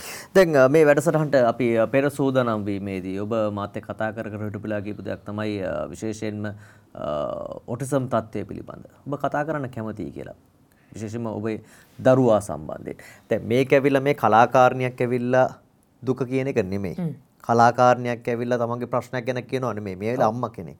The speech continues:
Speaker 2: ඔව්.
Speaker 1: ඔබ අම්මා කෙනෙක්.
Speaker 2: ඔව්.
Speaker 1: අම්මා කෙනෙක් තමන්ගේ දරුවා පිළිබඳ කතා බහ කරන්නේ. හැබැයි මේ ප්‍රශ්නේ තියෙන්න එකම අම්මත් ඔබ නෙමෙයි.
Speaker 2: ඔව්.
Speaker 1: හැබැයි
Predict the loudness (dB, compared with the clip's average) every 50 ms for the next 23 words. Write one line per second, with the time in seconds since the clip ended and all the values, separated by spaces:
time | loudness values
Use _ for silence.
0 | _ _ -12 -12 -12 -12 _ _ -2 0 0 0 0 -2 -8 -8 -10 -14 -16 -16
1 | -20 _ -12 -12 -12 -12 -16 _ _ -10 -8 -4 -4 -4 -2 -2 -2 -4 -4 -6
2 | -8 -6 -6 -6 -4 -4 -4 -4 -2 0 0 0 0 -2 -6 -6 -6 -8 -8 -8
3 | -6 -4 -4 -4 -4 -6 -8 -8 -10 -10 -12 -10 -6 -6 2 4 4 4 4 0
4 | -6 -14 -20 -20 -20 _ _ -4 0 2 4 4 4 2 0 0 0 0 0 0
5 | 0 0 2 4 4 4 4 4 4 2 2 2 2 2 -2 _ -10 -6 0 2
6 | 4 6 6 6 6 6 4 4 4 4 4 2 4 4 4 4 2 2 0 -2
7 | -6 -12 _ _ _ -10 -10 -10 -12 -16 _ _ _ _ _ _ _ _ _ _
8 | _ _ _ _ _ _ _ _ _ _ _ _ -6 -4 -4 -4 -6